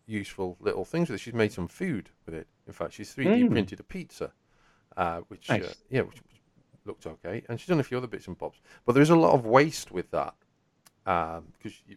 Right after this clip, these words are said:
Speaker 1: you're basically drawing, and, you know, when you draw, you rub things out 'cause you make mistakes.
Speaker 2: Mm.
Speaker 1: So,
Speaker 2: Mm.
Speaker 1: um, there's a bit of, uh, qu-, quite a bit of wastage with the three D printer pen. Is that the same with a three D printer? Is there a, a degree of wastage of the plastic?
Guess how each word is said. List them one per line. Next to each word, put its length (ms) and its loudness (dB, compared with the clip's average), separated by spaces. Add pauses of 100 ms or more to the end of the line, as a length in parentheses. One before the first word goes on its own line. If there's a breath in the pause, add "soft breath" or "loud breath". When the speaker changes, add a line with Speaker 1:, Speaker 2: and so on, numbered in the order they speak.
Speaker 1:
you're 100 -14
basically 360 -8
drawing, 420 8
and, 180 0
you 60 2
know, 80 -2
when 160 -2
you 80 -2
draw, 540 4 (140)
you 140 -4
rub 160 -2
things 240 -4
out 300 4
'cause 140 -14
you 40 -6
make 160 -2
mistakes. 520 -4
Speaker 2:
Mm. 20 -20
Speaker 1:
So, 200 -6 (300 soft breath)
Speaker 2:
Mm. 140 2
Speaker 1:
um, 120 -6
there's 120 -2
a 40 -10
bit 160 0
of, 260 -2
uh, 180 -2 (380)
qu-, 220 -10
quite 160 -4
a 20 -8
bit 140 -4
of 40 -10
wastage 400 -2
with 120 -12
the 60 -12
three 200 -6
D 100 -12
printer 320 -10
pen. 180 -2
Is 100 -4
that 100 8
the 60 -4
same 440 0
with 160 -2
a 40 -10
three 160 -6
D 100 -10
printer? 380 -2
Is 120 -4
there 140 -2 (380)
a, 180 -14
a 40 -4
degree 360 -4
of 160 -2
wastage 480 -4
of 80 -14
the 80 -10
plastic? 500 -6